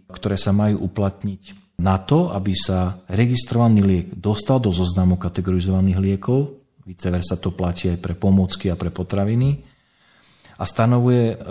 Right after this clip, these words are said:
rôzne podmienky vzťahujúce sa na to,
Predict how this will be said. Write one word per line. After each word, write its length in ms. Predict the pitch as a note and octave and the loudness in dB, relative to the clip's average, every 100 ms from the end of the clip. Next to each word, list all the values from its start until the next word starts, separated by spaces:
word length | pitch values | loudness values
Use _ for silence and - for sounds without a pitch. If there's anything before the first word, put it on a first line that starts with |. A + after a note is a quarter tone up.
| G#2+ | -2
rôzne 400 | A2 B2+ B2 A#2 G#2 | 2 2 2 0 2
podmienky 680 | A2+ A2 A2+ A2+ - G#2 | -2 2 2 2 0 -4
vzťahujúce 640 | - - G2+ G#2+ G#2 G#2 G#2 | -4 -4 -2 0 0 -2 -4
sa 160 | - | 0
na 160 | G2+ G#2 | 2 0
to, 400 | G#2 G#2+ G#2 | 0 0 0